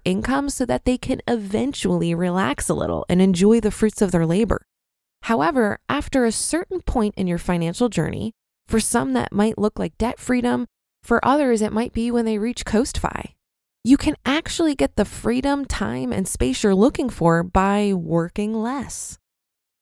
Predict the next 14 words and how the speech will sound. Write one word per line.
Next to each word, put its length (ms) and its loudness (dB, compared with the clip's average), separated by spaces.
I 100 2
also 380 0
appreciate 560 0
the 100 4
reference 480 0
to 140 -2
lifestyle 720 -2
creep 300 -6
here. 280 -4
Once 300 -2
the 100 2
money 280 4
situation 560 2
improves, 540 2